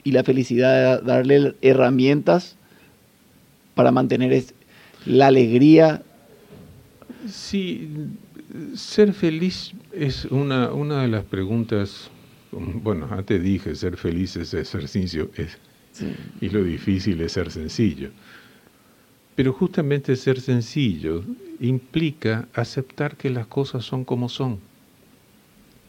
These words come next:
Speaker 2: Y si no queremos aceptar que las cosas son como son, las cosas son como son. Entonces es sencillo aceptar lo que te está pasando en la vida.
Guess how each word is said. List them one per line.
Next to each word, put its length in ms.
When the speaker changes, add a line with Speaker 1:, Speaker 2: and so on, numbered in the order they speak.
Speaker 2:
Y 140
si 220
no 160
queremos 360
aceptar 540
que 100
las 220
cosas 340
son 180
como 280
son, 320
las 140
cosas 300
son 180
como 240
son. 260
Entonces 560
es 160
sencillo 1000
aceptar 800
lo 160
que 120
te 100
está 220
pasando 480
en 100
la 100
vida. 400